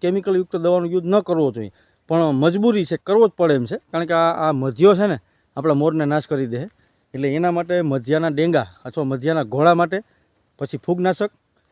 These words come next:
એટલે એવી દવાનો આપણે યુઝ ફરજિયાત અત્યારે કરવો પડે એમ જ છે, એમાં હાલે એમ નથી, નહીંતર પછી આપણે, અ, આપણો આખો પાક ફેલ થતો હોય. એટલે આપણે હવે દવાની ખાસ વાત કરીશું. ખેડૂત મિત્રો, એક પણ સ્ટેપ મિસ ન કરતા, કારણ કે વીડિયો તમે કાપીને જોવો તો તમને કાંઈ સમજાશે નહીં, તમારે મને કોમેન્ટ કરવી પડશે.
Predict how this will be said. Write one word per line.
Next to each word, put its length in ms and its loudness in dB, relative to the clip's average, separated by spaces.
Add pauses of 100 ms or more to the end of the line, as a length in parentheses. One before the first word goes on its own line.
(120)
એટલે 140 -2
એવી 260 2
દવાનો 320 2
આપણે 180 -4
યુઝ 180 -2 (460)
ફરજિયાત 440 0
અત્યારે 300 -2 (320)
કરવો 280 8
પડે 180 4
એમ 140 2
જ 40 -10
છે, 280 -10
એમાં 220 -6
હાલે 180 4
એમ 80 2
નથી, 220 -4
નહીંતર 300 -6
પછી 240 -4
આપણે, 300 -2 (420)
અ, 40 -8 (440)
આપણો 200 0
આખો 220 2
પાક 180 0 (100)
ફેલ 120 0
થતો 240 -8
હોય. 80 -4
એટલે 120 -8
આપણે 180 0
હવે 140 2
દવાની 340 2
ખાસ 300 0
વાત 140 0
કરીશું. 280 -10
ખેડૂત 200 -4
મિત્રો, 220 -6
એક 200 -2
પણ 120 -4
સ્ટેપ 320 -2 (460)
મિસ 240 0
ન 120 2
કરતા, 320 -2 (460)
કારણ 140 0
કે 140 -2
વીડિયો 240 4
તમે 180 -2
કાપીને 360 2
જોવો 200 4
તો 120 -6
તમને 240 -4
કાંઈ 140 -2
સમજાશે 400 0
નહીં, 120 -6
તમારે 240 -2
મને 180 -2
કોમેન્ટ 360 0
કરવી 220 -2
પડશે. 300 -8